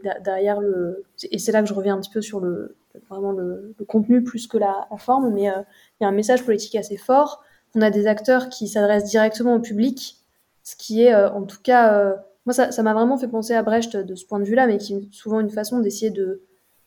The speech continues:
de politiser les, le public, justement. Et il y a à la fois un message politique, euh, très clair, puisqu'on est sur fond de guerre en Irak, euh, manifestation contre l'ambassade des États-Unis, et cetera,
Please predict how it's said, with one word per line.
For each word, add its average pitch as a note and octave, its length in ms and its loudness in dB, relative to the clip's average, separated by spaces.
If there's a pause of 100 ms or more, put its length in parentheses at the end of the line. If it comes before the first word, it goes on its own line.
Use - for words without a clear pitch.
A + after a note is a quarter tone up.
(160)
de G3+ 120 0
politiser A3 760 2
les, F#3 560 2 (400)
le G#3 100 2
public, A3 420 2
justement. G#3 680 -4
Et F#3 520 0 (300)
il G#3+ 80 -6
y G3 60 0
a F#3+ 60 2
à G3 40 2
la G#3 80 2
fois A#3 180 0
un A#3+ 40 4
message G#3 480 2 (260)
politique, G3 540 -8
euh, F3+ 120 -6
très F3 180 -12
clair, A3+ 320 2
puisqu'on - 260 -12
est F#3 60 -10
sur F#3+ 200 -18
fond G3+ 240 -4
de F3+ 160 -6
guerre F3+ 220 -8
en F3+ 80 -4
Irak, F#3+ 520 -4
euh, F#3 240 -4
manifestation G3 840 -4
contre G3 300 -8
l'ambassade F#3+ 400 -6
des F#3 120 -14
États-Unis, G3+ 400 -2
et G#3 40 -8
cetera, G#3 420 -2